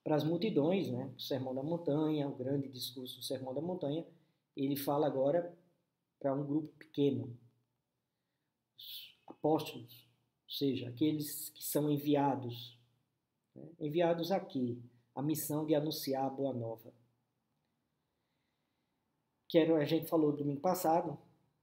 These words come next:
doze é um número simbólico, pode ter tido até mais, né? Então, o que é, o que é interessante aqui observar é: "Não tenhais medo deles."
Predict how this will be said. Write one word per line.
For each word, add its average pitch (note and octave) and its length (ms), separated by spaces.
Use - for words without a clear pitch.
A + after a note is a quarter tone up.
doze D3 320
é - 20
um B2+ 60
número B2+ 220
simbólico, C#3 600
pode - 200
ter C3 240
tido C3+ 320
até C3+ 140
mais, A#2 580
né? E3+ 280
Então, C#4 600
o A3+ 120
que - 160
é, C#4 200
o B3+ 140
que C4+ 500
é A3 80
interessante A#3 500
aqui F#3+ 140
observar D3+ 640
é: B2 180
"Não G3 560
tenhais D#3 800
medo C3+ 560
deles." B2+ 800